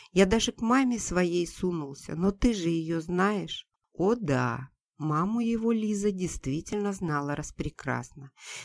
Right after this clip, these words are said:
Еще будучи Лизиной клиенткой, эта эгоистичная и глупая женщина намучила ее претензиями достаточно,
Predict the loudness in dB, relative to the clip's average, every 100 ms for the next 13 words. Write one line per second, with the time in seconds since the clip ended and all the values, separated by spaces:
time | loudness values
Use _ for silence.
0 | -8 -2 -2 0 0 0 -2 -2 0 0
1 | 2 0 -2 -2 -4 0 0 0 -4 -6
2 | -8 -6 -6 -4 -2 0 -2 0 -2 -4
3 | -6 -6 -4 -2 0 0 -2 -2 -2 -2
4 | -2 -2 -2 -2 -4 -6 -6 -4 -2 0
5 | -2 -2 0 2 2 0 -4 -2 -4 -2
6 | -2 -2 0 0 0 -2 -2 -2 -4 -4
7 | -2 -2 -4 -10 -8 -10 -10